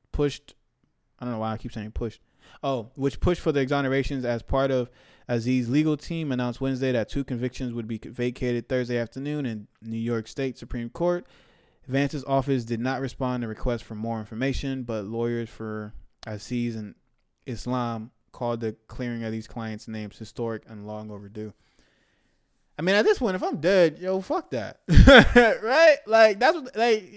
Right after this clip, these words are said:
I don't give a fuck that my name is free. I can't even use my name anymore. I don't give a damn about this name.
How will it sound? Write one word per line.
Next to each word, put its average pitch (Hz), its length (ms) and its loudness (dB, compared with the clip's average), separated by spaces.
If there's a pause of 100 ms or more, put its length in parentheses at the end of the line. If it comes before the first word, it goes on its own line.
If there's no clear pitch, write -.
I 294 80 -2
don't 370 80 -2
give 311 100 2
a 254 60 2
fuck 233 240 -2
that 226 100 -2
my 214 160 0
name 170 300 0
is 208 100 -2
free. 233 160 -6
I 277 120 -2
can't 302 220 2
even 311 160 4
use 320 100 8
my 330 120 0
name 359 260 2
anymore. 135 360 -2 (380)
I 381 40 -14
don't 349 180 -2
give - 40 -16
a - 40 -6
damn 131 100 -2
about 135 180 0
this 143 120 -6
name. 147 280 -2